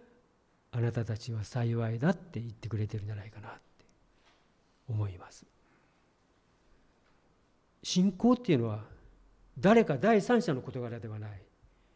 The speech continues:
自分のことなんです。過ちを犯しやすい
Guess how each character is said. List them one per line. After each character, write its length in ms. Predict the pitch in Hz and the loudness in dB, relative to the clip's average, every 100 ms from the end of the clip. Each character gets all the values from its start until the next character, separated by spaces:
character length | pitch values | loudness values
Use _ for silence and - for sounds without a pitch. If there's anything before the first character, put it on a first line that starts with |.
| _ _ - | _ _ -6
自 160 | 120 135 | 2 4
分 220 | 175 220 | 6 6
の 80 | 240 | 4
こ 120 | 233 | 2
と 120 | 220 214 | 2 2
な 100 | 127 | 2
ん 80 | |
で 100 | 101 107 | -2 -10
す。 160 | - - _ _ _ _ _ _ _ _ _ _ _ _ _ _ _ _ _ _ - - - | -16 -20 _ _ _ _ _ _ _ _ _ _ _ _ _ _ _ _ _ _ -20 -10 2
過 400 | 139 175 196 196 | 8 8 8 6
ち 360 | 196 190 196 - - | 4 2 0 -4 2
を 120 | 147 | 4
犯 220 | 147 185 | 4 2
し 140 | 185 | 4
や 120 | 202 185 | 4 4
す 160 | 220 | 4
い 260 | 185 113 | 2 2